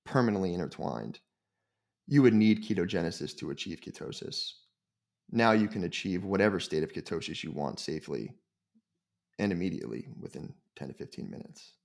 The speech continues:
which I think is, is, is pretty interesting. And it's a, I think, a new paradigm. Um,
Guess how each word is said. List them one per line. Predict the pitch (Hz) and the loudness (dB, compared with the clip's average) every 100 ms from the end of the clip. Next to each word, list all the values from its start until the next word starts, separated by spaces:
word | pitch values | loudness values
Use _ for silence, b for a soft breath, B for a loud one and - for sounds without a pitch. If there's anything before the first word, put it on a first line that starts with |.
| _ _ _ _ _ _ _ _ | _ _ _ _ _ _ _ _
which | 98 82 | -8 -8
I | |
think | 87 82 | -8 -10
is, | - | -10
is, | 82 82 | -12 -12
is | - | -14
pretty | - 101 95 | -10 -8 -6
interesting. | - - - - - - | -8 -10 -12 -12 -12 -10
And | 92 | -10
it's | - | -8
a, | - - - - | -10 -12 -14 -10
I | 82 | -8
think, | 80 | -8
a | 65 | -8
new | 71 | -10
paradigm. | - 82 50 - - _ _ _ _ _ _ - | -10 -10 -8 -12 -16 _ _ _ _ _ _ -4
Um, | 101 98 95 92 87 | 2 4 4 4 0